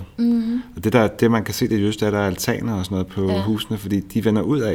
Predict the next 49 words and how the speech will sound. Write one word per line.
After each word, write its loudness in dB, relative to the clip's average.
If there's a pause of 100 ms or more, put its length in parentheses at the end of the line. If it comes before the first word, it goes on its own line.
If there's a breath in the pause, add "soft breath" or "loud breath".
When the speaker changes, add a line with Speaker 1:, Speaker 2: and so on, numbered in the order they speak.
Speaker 1:
Ja. -2
Speaker 2:
Altså, -2
de 4
har 4
sådan -2
udadvendt 2
arkitektur, -4
hvor -2
arabisk, -4 (160)
netop 2
det 6
der, 4
man 2
kommer 0
så -2
ind 2
i 0
de -4
der 2
sådan -10 (400 loud breath)
Speaker 1:
Ja. -10
Speaker 2:
himmeriske 2
oaser -2
nærmest, -4
øh, 0
Speaker 1:
Ja. -2 (120)
Speaker 2:
så -6 (340 soft breath)
Speaker 1:
Og -2
jeg -2
fik 2
at -4
vide, -2
at, -8
øh, -4 (220)
faktisk -8
er -4
ham, -6
der -6
bestyrede -6
den -8
riad, -6
vi -10
boede -6
i -6
i -8
Fes, -10
at, -14
øh, -6 (1160 loud breath)
riader, -2